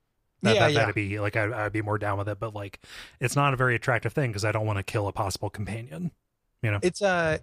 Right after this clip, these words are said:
Speaker 2: it's, for some reason it feels, because it interferes with the companion system, it feels worse than the other quests that are mutually exclusive.
Speaker 1: Mm-hmm.
Speaker 2: Like, it feels worse than just making the N C R mad at me or the Legion mad at me.
Speaker 1: Yeah.
Speaker 2: Like, this is, this is, uh, you know, a more elemental part of the game that's,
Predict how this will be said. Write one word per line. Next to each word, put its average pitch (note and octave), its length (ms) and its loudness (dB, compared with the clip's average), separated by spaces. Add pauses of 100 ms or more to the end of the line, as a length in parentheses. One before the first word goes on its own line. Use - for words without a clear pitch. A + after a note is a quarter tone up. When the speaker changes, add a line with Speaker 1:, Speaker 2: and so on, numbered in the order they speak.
(120)
Speaker 2:
it's, F#3 220 -2
for - 140 -4
some C4+ 200 2
reason A#3 220 0
it E3+ 100 0
feels, E3+ 280 2
because F3+ 480 2
it F#3+ 100 4
interferes D#3+ 380 0
with C#3 80 -4
the B2+ 60 -2
companion C3+ 480 2
system, C#3+ 280 0
it B2+ 100 -2
feels C#3 260 0
worse C3 380 0
than B2+ 280 0
the B2 180 2
other C3+ 200 2
quests D3 300 0
that D#3+ 100 2
are D#3 60 2
mutually D#3 260 0
exclusive. F3 540 -6 (120)
Speaker 1:
Mm-hmm. C#3+ 140 -10 (160)
Speaker 2:
Like, D3 100 6
it C#3 80 2
feels G3 200 4
worse D3+ 220 4
than C#3 160 -2
just B2+ 160 -4
making C3 280 0
the B2+ 60 2
N B2 120 2
C B2+ 140 -4
R B2 160 4
mad B2 140 0
at A#2+ 60 -6
me B2 80 -6
or B2 80 0
the A#2+ 80 -2
Legion B2 260 2
mad A#2 180 0
at A#2+ 80 -4
me. C#3+ 280 -6
Speaker 1:
Yeah. A2 140 -12 (360)
Speaker 2:
Like, C#3+ 100 4
this F3 140 4
is, D3+ 160 2
this C#3+ 180 2
is, C3 200 2
uh, B2 340 2
you C#3 60 -4
know, B2+ 140 4
a - 20 0
more C3 240 2
elemental C3 440 2
part B2 160 2
of A#2 40 -2
the A#2 60 -4
game A#2+ 220 0
that's, A#2 300 -2